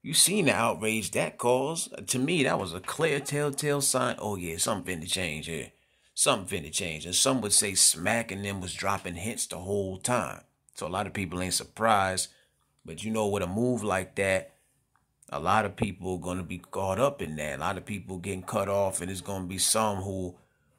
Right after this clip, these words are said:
are still, things aren't gonna change. Things might even get better for them behind the situation. You know, so everybody reacting to it. And I, I wanna say this.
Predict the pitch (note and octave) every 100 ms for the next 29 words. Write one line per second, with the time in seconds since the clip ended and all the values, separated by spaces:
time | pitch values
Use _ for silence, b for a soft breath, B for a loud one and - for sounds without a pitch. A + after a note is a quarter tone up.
0 | - G2 G#2 - - C#3+ C#3+ B2+ B2+ -
1 | B2+ B2 B2 A2+ A2 G2+ F#2 A2 G2+ A2
2 | A2+ - A2 A2+ A2 G#2+ G#2+ G#2 G#2+ G2+
3 | - - G2+ A#2+ F2 G#2+ E3+ A#2 - G2+
4 | E2+ D2 E2 - - F#2+ G2 F2 D#2+ A2
5 | F2+ F#2+ E2 D2 - - - _ _ _
6 | b b b b b _ G2 G#2+ A#2 G2+
7 | F#2 B2 A#2 A#2 A2+ G#2+ G#2+ B2 B2 G2+
8 | F#2 - F#2 E2 - - E2+ - A#2 F2
9 | C3+ C#3 G#2 - G#2 F2+ E2 D2 - -